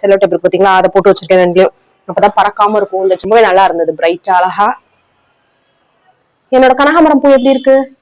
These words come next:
முறுக்கு வாங்க செய்யலாம் அப்படின்னு சொல்லிட்டு போயிட்டு, போய் முறுக்கு புளியுற அந்த இது இருக்கும் பாத்தீங்களா, அச்சு, அதை போய் பார்க்கலாம்னு பார்த்தா கடைசியில காணோம். காணோம்னா வேற எங்கேயாவது கடக்கும், தேடணும். அதுவும் இல்லாம அது வந்து நான் எதுல வச்சிருந்தேன்னா வெங்கலத்துல வந்து வச்சிருந்தேன். அதனால சரி, அந்த பேட்டர்னும் வந்து வேற மாதிரி இப்படி புளியும் பாத்தீங்களா, அழிச்சு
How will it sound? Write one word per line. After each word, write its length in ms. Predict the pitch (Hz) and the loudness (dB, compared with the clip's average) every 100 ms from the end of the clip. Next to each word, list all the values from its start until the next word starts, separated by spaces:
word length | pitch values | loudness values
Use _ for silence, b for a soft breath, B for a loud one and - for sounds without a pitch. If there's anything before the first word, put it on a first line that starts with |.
| _ 214 | _ 0
முறுக்கு 260 | 226 269 269 | 2 2 4
வாங்க 160 | 240 240 233 | 2 2 2
செய்யலாம் 260 | 214 220 | 2 2
அப்படின்னு 200 | 214 214 | 0 0
சொல்லிட்டு 260 | 208 214 208 | 0 0 2
போயிட்டு, 300 | 214 - 233 254 185 | 2 4 4 4 2
போய் 140 | 247 269 233 | 2 2 4
முறுக்கு 220 | 277 269 | 2 2
புளியுற 240 | 240 226 208 | 2 4 4
அந்த 140 | 185 190 185 185 | 4 4 6 4
இது 80 | 208 | 2
இருக்கும் 200 | 220 202 | 0 0
பாத்தீங்களா, 300 | 185 180 214 190 | -2 0 0 0
அச்சு, 300 | 190 - 233 185 B B B 220 | 0 0 2 0 B B B 0
அதை 140 | 262 285 | 2 2
போய் 120 | 277 247 | 2 2
பார்க்கலாம்னு 280 | 240 220 202 | 0 0 0
பார்த்தா 160 | 247 240 | 0 -2
கடைசியில 240 | 202 233 233 214 | 0 0 0 0
காணோம். 280 | 208 226 - | 0 -2 -2
காணோம்னா 320 | 208 226 233 220 | 0 2 2 2
வேற 100 | 202 180 | 2 2
எங்கேயாவது 280 | 180 196 247 233 | 2 2 2 0
கடக்கும், 320 | 226 240 262 | -2 -2 2
தேடணும். 360 | 240 254 226 180 B B B | 2 4 2 -2 B B B
அதுவும் 200 | 233 277 269 | 2 4 4
இல்லாம 200 | 240 254 | 4 2
அது 80 | 226 | 2
வந்து 140 | 226 247 | 2 2
நான் 100 | 214 | 2
எதுல 160 | 196 220 | 4 2
வச்சிருந்தேன்னா 280 | 208 226 269 | 2 0 2
வெங்கலத்துல 420 | 226 247 262 226 196 | 4 2 2 2 2
வந்து 120 | 196 | 2
வச்சிருந்தேன். 400 | 185 175 165 - B B B - | 0 -2 -2 -4 B B B -2
அதனால 260 | 220 208 254 | 0 0 2
சரி, 160 | 233 233 208 | 4 4 2
அந்த 140 | 233 - - | 0 -2 -2
பேட்டர்னும் 380 | 226 247 254 247 | 0 2 2 2
வந்து 140 | 226 | 2
வேற 100 | 208 214 | 2 2
மாதிரி 120 | 214 202 | 0 0
இப்படி 120 | 196 247 | -2 2
புளியும் 280 | 247 247 208 | 4 4 2
பாத்தீங்களா, 260 | 202 190 190 | 0 2 2
அழிச்சு 260 | 226 - | 0 0